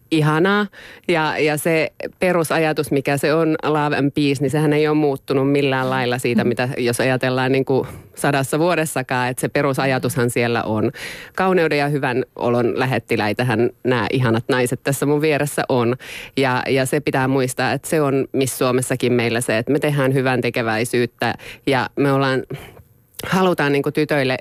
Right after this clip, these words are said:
Speaker 1: hyvät elämäeväät ja tämän vuoden aikana opetetaan ja, ja tää on mun mielestä niinku, sanotaan Miss Suomelle, Heidi on saanut tästä uran itselleen hienosti ja päässyt sinne tekemään semmosia asioita, mitä on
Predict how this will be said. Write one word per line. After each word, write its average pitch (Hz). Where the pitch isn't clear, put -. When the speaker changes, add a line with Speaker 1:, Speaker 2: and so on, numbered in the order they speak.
Speaker 1:
hyvät 180
elämäeväät 135
ja 127
tämän 131
vuoden 143
aikana 127
opetetaan 135
ja, 123
ja 123
tää 151
on 147
mun 139
mielestä 139
niinku, 131
sanotaan 139
Miss 135
Suomelle, 127
Heidi 143
on 123
saanut 120
tästä -
uran 135
itselleen 165
hienosti 160
ja 143
päässyt 147
sinne 139
tekemään 147
semmosia 135
asioita, 131
mitä 127
on 127